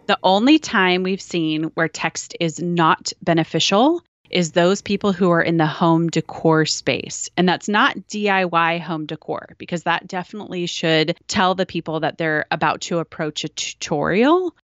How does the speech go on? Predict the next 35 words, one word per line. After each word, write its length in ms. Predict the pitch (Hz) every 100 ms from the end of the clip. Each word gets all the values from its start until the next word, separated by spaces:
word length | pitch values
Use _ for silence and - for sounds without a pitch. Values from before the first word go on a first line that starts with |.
| _ -
But 80 |
when 140 | 185 202
it 100 | -
comes 420 | - 202 220 -
to 140 | 233
looking 340 | 196 190 190 175
at 160 | -
interior 1000 | 165 156 - - 214 196 190 190 185 185 -
or 180 | 147
kitchen 480 | 139 - 196 - 190
design 680 | 175 170 175 175 175 175 175
or 180 | 147 135
living 260 | 160 196
room 200 | 185 180
design, 640 | 180 175 175 175 175 175 175 _ -
text 360 | 208 226 -
can 140 | - 233
often 380 | 190 190 185
get 180 | 165 170 -
in 140 | 165
the 120 | 151
way. 580 | 147 143 135 170 277 349 _ _ -
And 100 | 180
a 40 |
lot 260 | 170 180 214
of 80 |
pinners 380 | - 196 175 -
want 140 | 170 165
to 60 |
see 280 | - - 180
the 120 | 165
whole 420 | - - 165 160
room. 480 | 165 147 139 - - _ _ _
And 140 | 170 175
so 380 | 180 160 156